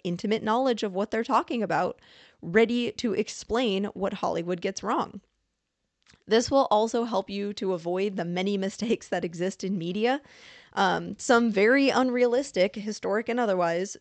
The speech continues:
tropes exist because they have been perpetuated from movie to book and back again until most people believe things that are just frankly untrue. In reality, those little shortcuts are actually safety measures,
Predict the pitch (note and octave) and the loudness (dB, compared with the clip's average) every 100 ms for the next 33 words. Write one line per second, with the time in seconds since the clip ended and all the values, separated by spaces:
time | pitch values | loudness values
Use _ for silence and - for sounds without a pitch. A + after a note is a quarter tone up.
0 | _ - G3+ A3+ - - G#3+ F3+ D#3+ G3 | _ -6 -2 -2 -4 -12 -10 -8 -4 0
1 | B3+ A3 - G3 G#3+ G3 F#3 G3 G3 G3 | 0 -2 -8 -8 -4 -4 -2 -4 -4 -6
2 | F#3 F3+ - F#3+ A#3 C4+ G3 F#3 F#3 F3+ | -6 -6 -8 -4 -4 -2 -4 -4 -4 -6
3 | F3+ F3 F3+ - - F#3+ G3+ A#3 A#3 A3 | -6 -4 -6 -14 -14 -4 -2 0 -4 -6
4 | G#3 E3 A3+ A3+ F3 E3 G3+ E4 A#3 F#3 | -6 0 0 0 -6 -4 -4 -4 -4 -4
5 | F3+ G3+ C4 _ - _ _ - A#3 B3 | -4 -4 -8 _ -20 _ _ -2 2 4
6 | A3+ G#3+ C4 C#4+ - C4 B3+ G#3 F#3 F3 | 4 4 2 0 -6 -4 -2 -2 -6 -6
7 | A#3 D4+ - E3 D#3 G#3+ F#3 F3+ - F3 | -6 -6 -4 -6 -6 -6 -6 -4 -4 -4
8 | G3 - - F#3 G3+ G3 F#3 F3 E3+ - | -4 -6 -4 -2 -2 -2 -2 -2 -6 -2
9 | B3+ A3+ - _ _ _ _ - C4 B3 | -2 -2 -6 _ _ _ _ 0 2 4
10 | G3+ B3 F4+ A3+ F#3+ A#3 - E3+ G3+ A#3+ | 2 2 0 -2 -4 -6 -8 0 4 4
11 | B3+ A#3+ G3+ F#3+ G3 - - B3+ F#3 - | 2 -4 -6 -6 -2 -2 -2 -2 -2 -2
12 | F3+ - - G#3+ - G3 F#3 F#3+ - - | -4 -4 -6 -8 -6 -4 -4 -4 -8 -10
13 | - C#4+ C#4 B3 A#3+ A#3 A3 G#3 | -2 0 0 0 0 0 -2 -2